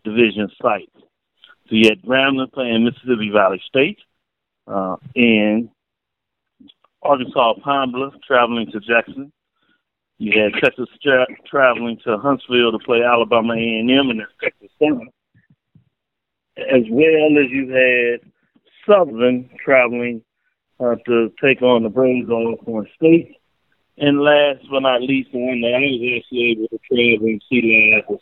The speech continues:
Prairie View traveling to Montgomery to play Alabama State.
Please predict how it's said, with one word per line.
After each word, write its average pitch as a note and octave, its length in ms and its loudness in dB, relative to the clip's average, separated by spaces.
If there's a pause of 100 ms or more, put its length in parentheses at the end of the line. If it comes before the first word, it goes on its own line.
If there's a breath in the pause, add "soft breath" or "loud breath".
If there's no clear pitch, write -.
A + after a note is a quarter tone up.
(120)
Prairie C#3 360 2
View A2 160 -20 (680)
traveling A#2 460 0
to A2 120 -4
Montgomery A2+ 800 -2
to G#2 80 -4
play A2 300 -2
Alabama A2 520 2 (180)
State. G#2 280 -2